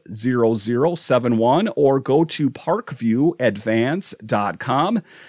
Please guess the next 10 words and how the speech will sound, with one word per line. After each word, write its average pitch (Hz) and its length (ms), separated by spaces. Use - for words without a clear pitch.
If 196 200
your 214 140
business 285 540
needs 202 240
working 175 340
capital, 117 480
call 117 340
Parkview 160 560
Advance 127 400
today. 139 440